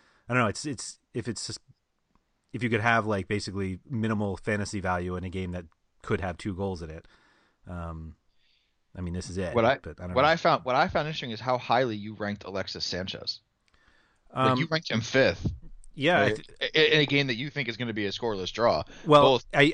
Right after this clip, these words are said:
Speaker 1: I
Speaker 2: bo-,
Speaker 1: didn't
Speaker 2: both me and Dejoric did not rank him.
Speaker 1: When I, when I ranked, when I did the rankings, I basically decide, like, I have De Gea nine-, uh, tenth,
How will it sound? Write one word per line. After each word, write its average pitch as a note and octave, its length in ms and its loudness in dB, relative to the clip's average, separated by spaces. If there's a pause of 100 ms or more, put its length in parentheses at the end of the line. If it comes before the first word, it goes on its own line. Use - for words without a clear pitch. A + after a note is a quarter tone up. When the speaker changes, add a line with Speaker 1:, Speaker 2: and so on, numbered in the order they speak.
Speaker 1:
I C3 120 2
Speaker 2:
bo-, D3+ 80 6
Speaker 1:
didn't E3 160 6
Speaker 2:
both - 240 4
me D#3+ 220 4
and C#3+ 220 4
Dejoric A#2+ 480 -4 (120)
did A2+ 160 -2
not G#2+ 240 2
rank G2 220 -4
him. - 220 -14
Speaker 1:
When C3 160 2
I, C3 80 0 (300)
when B2+ 200 -2
I B2 80 0
ranked, B2 600 -4 (200)
when B2+ 140 2
I A#2 60 2
did C3 160 2
the A#2+ 60 2
rankings, G#2+ 640 -2
I A2+ 100 -6
basically G2+ 720 -4 (880)
decide, A#2 320 -2
like, A2 120 0
I A2 100 4
have G#2+ 160 0
De G#2 120 -2
Gea G#2+ 320 0
nine-, G2 380 -2
uh, A#2 160 -2
tenth, - 440 -2